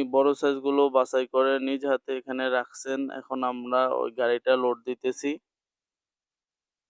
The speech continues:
তো এই গা-, এই নারকেলগুলো এখন উখিয়া যাবে আর কি, গাড়ি লোড হইতেছে। বড়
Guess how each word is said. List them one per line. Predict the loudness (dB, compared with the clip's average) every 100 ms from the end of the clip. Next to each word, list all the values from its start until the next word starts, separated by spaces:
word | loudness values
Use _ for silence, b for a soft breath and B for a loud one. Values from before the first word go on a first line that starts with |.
| _ _ 0
তো | 4
এই | 6 6
গা-, | 4 4
এই | 4
নারকেলগুলো | 2 0 0 0 2 2
এখন | 2 2 -2 -4 -6
উখিয়া | -8 -4 0 2
যাবে | 2 0 0 -2
আর | -4
কি, | -8 -6
গাড়ি | -4 -2 -2
লোড | -2 -4
হইতেছে। | -6 -8 -8 -6 -8 -10 _ _ 2
বড় | 4